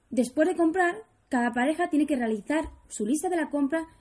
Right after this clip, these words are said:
viendo así si puede comprar unas cosas u otras, dependiendo del dinero que tenga. Al finalizar esta lista, niños le enseñan a la profesora los artículos que han comprado y esta vea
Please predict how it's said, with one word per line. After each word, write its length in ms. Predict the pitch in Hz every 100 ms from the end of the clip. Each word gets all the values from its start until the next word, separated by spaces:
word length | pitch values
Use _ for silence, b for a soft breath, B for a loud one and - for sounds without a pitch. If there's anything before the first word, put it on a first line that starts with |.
| b b
viendo 260 | - 254 285
así 240 | 277 302
si 180 | 302 220
puede 200 | 233 240
comprar 260 | 226 202 247
unas 180 | 339 339
cosas 220 | 349 320
u 60 |
otras, 240 | 320 330 370
dependiendo 580 | 269 254 226 226 269 -
del 220 | 262 240
dinero 440 | 220 214 220 320 - _
que 140 | - 196
tenga. 360 | 190 - - _ _
Al 140 | 233 220
finalizar 440 | 226 220 190 247
esta 220 | 269 311
lista, 380 | 381 427 330 359 440
niños 500 | 277 370 247 196 - _ _
le 80 | 220
enseñan 320 | 202 240 262
a 40 |
la 100 | 254
profesora 640 | 247 220 226 269 254 202 -
los 160 | 208 202
artículos 380 | 185 220 247 247
que 60 |
han 80 | 233
comprado 480 | 233 240 277 240 -
y 100 | 226
esta 200 | 226 247
vea 260 | 262 254